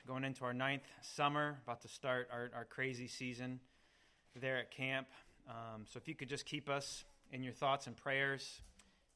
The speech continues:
uh, as we seek to, uh, to make much of Christ, uh, to the guests and campers that are gonna be coming there this summer. Um, my, one of my biggest burdens, uh, I'm kind of been given responsibility over our summer staff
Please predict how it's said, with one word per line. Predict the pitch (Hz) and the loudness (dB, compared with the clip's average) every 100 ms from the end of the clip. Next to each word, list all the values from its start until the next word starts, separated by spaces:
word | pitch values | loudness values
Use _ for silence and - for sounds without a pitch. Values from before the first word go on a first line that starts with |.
| - | -10
uh, | 110 110 | -6 -6
as | 107 | -6
we | 123 | -8
seek | - 131 127 - - | -6 -6 -8 -12 -8
to, | 127 120 117 | -4 -4 -4
uh, | 113 | -4
to | 110 127 | -6 -4
make | 131 127 131 | -2 -4 -2
much | 131 - | -4 -4
of | - | -10
Christ, | - 127 131 - - - - - _ - - | 0 2 2 -4 -14 -20 -20 -20 _ -20 -18
uh, | - 113 | -14 -12
to | - | -8
the | 127 | -6
guests | 123 131 - | 0 0 0
and | 120 | -8
campers | - 123 123 123 | -6 -6 -4 -6
that | 120 | -6
are | 117 | -6
gonna | 120 | -8
be | 117 | -8
coming | 110 123 120 | -8 -6 -4
there | 117 120 120 107 - | -4 -2 -4 -6 -10
this | 120 | -10
summer. | - 127 123 120 - - - - - - - - - | -4 -2 -2 -4 -6 -18 -20 -20 -20 -20 -20 -20 -6
Um, | 120 123 117 110 110 | -2 0 -2 -8 -12
my, | 127 143 151 147 | 2 6 6 6
one | 147 156 | 4 2
of | 123 | 4
my | 143 151 | 6 6
biggest | 147 143 135 - | 6 4 2 -2
burdens, | 120 127 127 127 120 - - - _ _ | -2 0 0 -2 -6 -10 -14 -20 _ _
uh, | 113 113 113 | -8 -4 -2
I'm | 117 - - _ - 131 - | -4 -10 -20 _ -20 -20 -8
kind | 127 127 | -2 -2
of | |
been | 120 120 | -2 -4
given | 131 127 120 131 | -2 -2 -4 -6
responsibility | 127 - 131 123 127 127 120 120 | -6 -2 -2 -2 0 0 0 -2
over | 127 123 | -4 0
our | 113 | 0
summer | 104 - 147 127 | 0 0 0 0
staff | - 131 117 113 | -2 2 2 2